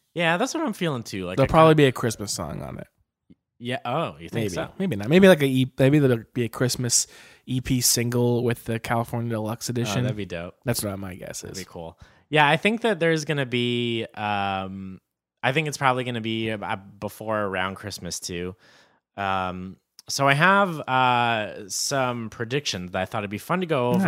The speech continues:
Speaker 2: Nice.
Speaker 1: Um, we can kinda lock in, uh, our official predictions and revisit them once the
Speaker 2: Okay.
Speaker 1: once the album's actually out and see, see how we did.
Speaker 2: Yeah, yeah. So it sounds like, um, it's like a lot of people were kinda, I think, hoping for maybe another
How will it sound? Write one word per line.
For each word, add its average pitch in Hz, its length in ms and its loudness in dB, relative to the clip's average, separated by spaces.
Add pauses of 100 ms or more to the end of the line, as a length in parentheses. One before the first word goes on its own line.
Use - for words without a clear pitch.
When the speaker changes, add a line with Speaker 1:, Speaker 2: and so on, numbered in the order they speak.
Speaker 2:
Nice. - 300 0 (180)
Speaker 1:
Um, 104 520 -2
we 139 100 -6
can 151 120 -4
kinda 143 220 -2
lock 131 400 2
in, 113 340 -4 (600)
uh, 98 400 -18 (440)
our 117 220 -2
official 127 400 -2
predictions 123 640 -2
and 104 160 -2
revisit 117 480 -2
them 113 300 2
once 110 300 -2
the 107 240 -2
Speaker 2:
Okay. 123 300 -2
Speaker 1:
once 113 200 -4
the 117 140 -2
album's 107 260 0
actually 107 320 -2
out 113 260 0 (100)
and 95 160 -18
see, 104 380 -8
see 104 220 -8
how 101 140 -6
we 95 100 -6
did. 95 340 -4
Speaker 2:
Yeah, 170 300 2 (140)
yeah. 143 180 -2
So 131 220 0
it 135 120 -2
sounds 151 380 -2
like, 139 260 0
um, 127 500 -2 (920)
it's 151 220 2
like 185 200 4
a 170 140 0
lot 185 100 12
of 196 60 8
people 190 180 6
were 180 180 10
kinda, 165 220 8
I 147 100 10
think, 151 260 2
hoping 160 440 2
for 151 180 2
maybe 151 280 4
another 143 720 6